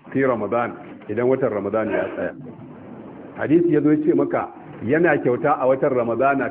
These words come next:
karihil mursala, kamar iskar da take aiko da ƙanshin ruwa.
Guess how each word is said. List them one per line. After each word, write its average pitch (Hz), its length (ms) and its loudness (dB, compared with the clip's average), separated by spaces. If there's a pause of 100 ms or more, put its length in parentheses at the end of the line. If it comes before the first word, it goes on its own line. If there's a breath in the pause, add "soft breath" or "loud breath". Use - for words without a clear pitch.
(100)
karihil 135 520 2
mursala, 120 580 0 (640)
kamar 135 240 2 (160)
iskar 190 400 2 (100)
da 127 100 2
take 151 340 2
aiko 131 300 2
da 120 80 2
ƙanshin 104 440 -2
ruwa. 101 240 0